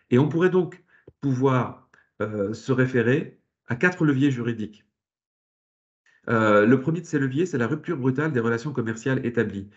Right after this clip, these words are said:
Euh, c'est, certains d'entre vous savent peut-être, hein, c'est, c'est très souvent utilisé,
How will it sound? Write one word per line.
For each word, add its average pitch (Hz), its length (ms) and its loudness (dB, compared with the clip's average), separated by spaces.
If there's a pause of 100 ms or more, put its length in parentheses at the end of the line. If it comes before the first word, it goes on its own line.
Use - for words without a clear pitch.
(400)
Euh, 90 360 0
c'est, - 160 -12 (300)
certains 127 240 0
d'entre 117 200 2
vous 123 120 4
savent 120 220 -2
peut-être, 117 360 0
hein, 110 60 -4
c'est, 104 200 -6
c'est - 220 -10 (160)
très - 180 0
souvent 123 440 -2 (320)
utilisé, 120 840 2